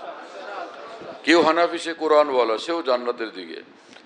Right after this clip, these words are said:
কেউ শাফি, কেউ মালিকি, হাম্বলি, কিন্তু কোরআনওয়ালা,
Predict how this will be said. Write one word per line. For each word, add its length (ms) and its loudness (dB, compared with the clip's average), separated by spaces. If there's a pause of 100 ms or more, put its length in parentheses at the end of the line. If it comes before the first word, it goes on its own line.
(140)
কেউ 160 6
শাফি, 420 4
কেউ 280 -6
মালিকি, 420 0
হাম্বলি, 460 -4
কিন্তু 260 -8
কোরআনওয়ালা, 760 2